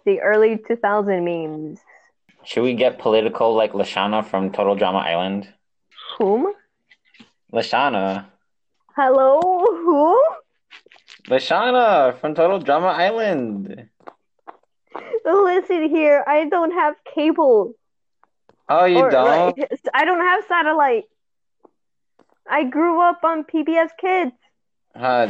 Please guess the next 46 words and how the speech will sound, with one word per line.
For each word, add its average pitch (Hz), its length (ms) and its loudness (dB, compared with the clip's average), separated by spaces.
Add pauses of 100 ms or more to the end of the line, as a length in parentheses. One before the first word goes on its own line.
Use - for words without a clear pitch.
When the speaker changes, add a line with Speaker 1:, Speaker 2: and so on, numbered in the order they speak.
Speaker 2:
dang, 110 240 -2
that's 107 220 -4
a 120 40 -8
shame. 101 600 -4
Well, 117 300 4 (100)
anyways, 120 540 0
it's 113 180 -4
this, 120 220 -8
like, 107 260 -2
thick 113 180 -4
black 101 300 0
woman 101 460 -8 (420)
who's 113 160 -6
got 107 220 0
this 110 160 -4
kind 107 240 -6
of, 107 220 -2
like, 98 360 0
what - 180 -18
you - 60 -20
call 98 560 -2 (640)
sassy, 110 720 -6 (180)
you 117 80 -6
know, 113 200 2
where, 107 180 2
like, 98 320 0
they, 98 260 -6
they 98 120 -10
flick 110 280 -8
their, 101 160 -2
like, 92 300 0 (640)
finger 117 580 -4 (800)
in 107 120 -8
the 98 120 -4
air. 101 360 0 (500)
Not - 220 -4
flick, 82 280 -6
I 117 100 2
don't 107 120 2
know. 92 260 -4
They 101 120 -4
wave 110 340 0
their, 101 400 0
their - 320 -10
whole 107 220 2
hand 95 340 -4